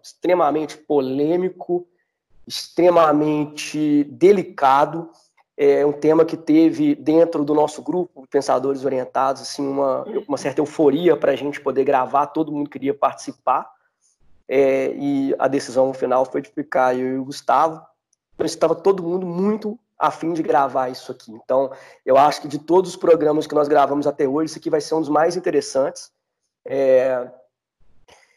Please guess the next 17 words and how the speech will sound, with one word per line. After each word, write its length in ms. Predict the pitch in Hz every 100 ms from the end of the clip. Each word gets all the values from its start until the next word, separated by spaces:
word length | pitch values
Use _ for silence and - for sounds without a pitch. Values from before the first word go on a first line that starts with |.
| _ _ _
e 80 | 233
uma 160 | 302 349
das 180 | 269 -
coisas 300 | 240 226 -
que 140 | 233
a 40 |
gente 360 | 185 208 220 208
tava 280 | 208 208 208
discutindo 640 | - 175 - 214 240 208
quando 180 | 180 170
a 20 |
gente 200 | 202 196
planejou 560 | - 208 165 131 180 220
falar 280 | 175 156 135
disso, 480 | - 202 - 135
que 160 | 131 156
é 220 | 156 156